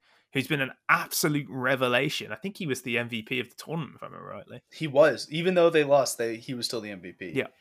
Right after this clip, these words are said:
Speaker 2: Which was insane. Um, all right, let's look ahead to DreamHack. So, in the opening round, we get to see the two teams we've talked about today. We get to see Astralis with Bubsky, I guess, and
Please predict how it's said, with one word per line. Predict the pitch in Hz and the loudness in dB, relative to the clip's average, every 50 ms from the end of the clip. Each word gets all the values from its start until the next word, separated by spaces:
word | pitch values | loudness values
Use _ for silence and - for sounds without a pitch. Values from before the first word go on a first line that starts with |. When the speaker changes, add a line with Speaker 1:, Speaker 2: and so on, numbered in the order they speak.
| _ _ _ _ _ _ _ - | _ _ _ _ _ _ _ -12
Speaker 2:
Which | 127 - 156 | -12 -8 -6
was | 147 120 120 | -6 -6 -6
insane. | 123 120 - - - - 120 110 101 90 82 92 _ _ _ _ _ _ _ _ _ _ _ _ _ | -6 -4 -2 -2 -2 -2 -2 -6 -6 -10 -12 -16 _ _ _ _ _ _ _ _ _ _ _ _ _
Um, | 143 143 147 147 147 147 143 - _ | 6 8 8 6 6 4 -4 -2 _
all | 156 147 | 4 4
right, | - - | 6 6
let's | 160 - - 214 | 4 4 4 -2
look | 202 190 | 0 2
ahead | 208 190 185 170 170 165 151 143 | 6 6 6 8 6 2 0 0
to | - - 131 123 | -6 -8 -8 -10
DreamHack. | 120 - 123 120 113 - 113 107 104 - - - _ _ _ _ _ _ _ _ _ | -10 -10 -10 -10 -6 -4 -4 -4 -4 -6 -8 -18 _ _ _ _ _ _ _ _ _
So, | - - 127 127 123 117 113 - - _ _ _ _ | -4 0 2 2 2 2 0 -4 -10 _ _ _ _
in | 156 160 175 | 0 4 6
the | 175 180 - | 6 6 8
opening | 170 196 - - - 240 226 | 8 6 6 4 2 2 4
round, | 226 240 254 254 202 143 117 110 104 - - - - | 6 10 10 10 10 10 6 2 -4 -10 -16 -8 -6
we | 160 180 | -4 -4
get | 202 202 | -4 -2
to | - - | -2 0
see | - 226 | 0 0
the | 190 202 | -2 -2
two | 190 - 254 269 | 4 4 4 6
teams | - 262 254 247 - 254 | 6 4 2 0 -2 -4
we've | 240 - | 2 6
talked | 269 262 254 254 226 | 6 6 6 6 4
about | 220 214 190 | 4 4 4
today. | - 175 165 156 131 110 | 6 6 6 6 6 6
We | 107 143 156 | 4 -2 -6
get | - - - 190 - | -6 -8 -6 -6 -2
to | 202 180 | 0 0
see | - - 190 | 0 0 0
Astralis | 180 160 - - - 180 180 202 208 196 196 185 - - - | 0 0 0 2 4 4 6 6 6 6 4 2 0 -2 -2
with | 165 160 151 147 _ _ _ _ | -4 -6 -6 -6 _ _ _ _
Bubsky, | 151 156 156 - - - 196 196 190 190 - | -4 -2 -2 -6 -6 -6 -6 -8 -8 -4 0
I | 175 190 190 | 0 0 2
guess, | 190 202 208 233 220 - - - - - - - - - - _ _ _ | 2 2 2 4 4 2 0 0 -2 -6 -16 -20 -20 -20 -20 _ _ _
and | 131 156 180 196 196 175 165 147 - | 6 8 8 8 8 4 0 -6 -10